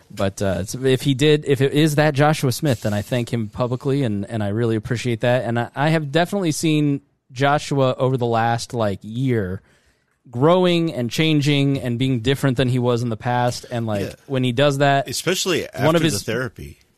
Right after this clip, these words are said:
Speaker 1: as one of, one of his
Speaker 2: I've
Speaker 1: more vo-,
Speaker 2: noticed a big change.
Speaker 1: yes, as one of his more vocal critics early on, I feel it's my responsibility to say, th-, yeah, and Reinhold's blocked by him. Like, that, that dude's changing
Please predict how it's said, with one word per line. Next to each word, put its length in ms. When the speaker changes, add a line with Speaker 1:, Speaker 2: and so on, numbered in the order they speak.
Speaker 1:
as 180
one 160
of, 160
one 160
of 60
his 160
Speaker 2:
I've 40
Speaker 1:
more 140
vo-, 80
Speaker 2:
noticed 280
a 40
big 200
change. 280
Speaker 1:
yes, 380
as 180
one 160
of 80
his 180
more 200
vocal 340
critics 460
early 260
on, 420
I 120
feel 220
it's 180
my 160
responsibility 800
to 80
say, 400
th-, 120
yeah, 240
and 160
Reinhold's 400
blocked 360
by 120
him. 120
Like, 200
that, 180
that 160
dude's 260
changing 560